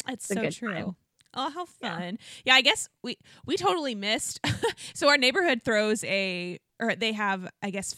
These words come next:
Speaker 1: a firework show.
Speaker 2: Mm.
Speaker 1: And I'm just cl-, I, maybe I need to read these newsletters in more detail. I just end up,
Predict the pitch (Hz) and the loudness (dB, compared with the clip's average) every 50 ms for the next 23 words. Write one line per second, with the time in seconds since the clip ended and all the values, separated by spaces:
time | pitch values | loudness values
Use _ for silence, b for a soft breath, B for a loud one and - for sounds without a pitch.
0 | - _ - 196 - 170 170 175 180 208 233 247 262 - - _ - - - 349 | -12 _ -10 -8 -6 -6 -6 -6 -4 -4 -4 -6 -6 -8 -12 _ -12 -8 -6 -4
1 | 302 302 302 320 370 381 b b b b b b b b b - 247 247 240 233 | -2 -2 -2 -2 -4 -6 b b b b b b b b b -2 0 2 4 4
2 | 226 220 214 202 202 - - _ _ _ _ _ _ _ - 226 247 403 - 480 | 4 4 2 0 -2 -8 -12 _ _ _ _ _ _ _ -10 -8 -6 -4 -2 -2
3 | 440 - - - - 226 247 254 247 254 - 508 571 466 349 254 208 196 180 202 | -2 -4 -6 -8 -2 -2 0 4 4 2 4 2 0 0 0 -2 -2 -2 -2 -2
4 | 214 226 240 180 196 196 220 143 175 175 160 147 175 165 190 202 208 175 180 175 | -4 -4 -4 -6 -6 -8 -10 -10 -8 -10 -10 -8 -8 -8 -8 -8 -10 -10 -8 -8
5 | 180 226 208 185 180 180 - 254 160 180 180 180 180 208 196 - - 202 185 202 | -8 -10 -10 -12 -12 -10 -8 -6 -4 -2 -2 -2 -4 -6 -10 -8 -8 -8 -4 -4
6 | 214 | -6